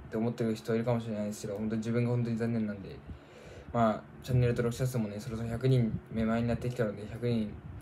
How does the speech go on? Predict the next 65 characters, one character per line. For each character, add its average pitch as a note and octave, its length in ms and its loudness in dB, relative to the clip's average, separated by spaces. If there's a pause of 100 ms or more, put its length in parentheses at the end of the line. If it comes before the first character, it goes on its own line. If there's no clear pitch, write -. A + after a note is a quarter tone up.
(160)
向 A2+ 140 0
け A#2+ 120 2
て A#2+ 120 4
ね、 A#2+ 160 2 (260)
全 A2 120 0
力 A2 180 4
で G#2+ 140 2 (720)
や A#2 80 -2
っ - 20 -2
て - 280 2
い B2 60 6
け B2+ 100 2
れ B2+ 60 10
ば B2+ 80 12
い - 20 10
い C3 40 8
と C#3+ 60 6
思 C3+ 100 8
い - 20 8
ま C3 80 8
す - 80 0
け B2 80 2
ど、 G#2+ 120 0 (200)
ま A2 100 0
あ、 - 20 -2
そ A#2+ 60 4
の B2+ 80 8
た D3 80 10
め D#3 80 8
に D3 60 8
は A#2+ 40 8
ね、 G#2 140 2
自 G#2+ 140 -2
分 A#2 160 4
の A#2 80 4
ね、 A2+ 120 4
日 A2+ 160 2
常 A2+ 160 0
生 A#2 140 0
活 G#2+ 180 -2
と - 60 -14
か F#2 60 -6
も F#2 140 -8 (680)
良 A2+ 100 0
く - 120 -8
し - 100 -10
て、 C3 340 6
あ G#2 140 -4
の、 G2+ 140 -6
ス G2+ 120 -6
マ A2+ 80 4
ホ A2 160 0
を A2 60 4
ね、 A#2+ 140 2 (300)
普 - 80 -18
段 A2 200 2
か F#2+ 80 -4
ら G2+ 100 2
あ A2+ 60 6
る A2+ 280 0
状 A2 140 -4
態 A#2 140 2
に A#2+ 100 0
し - 80 -4
て、 C#3+ 200 0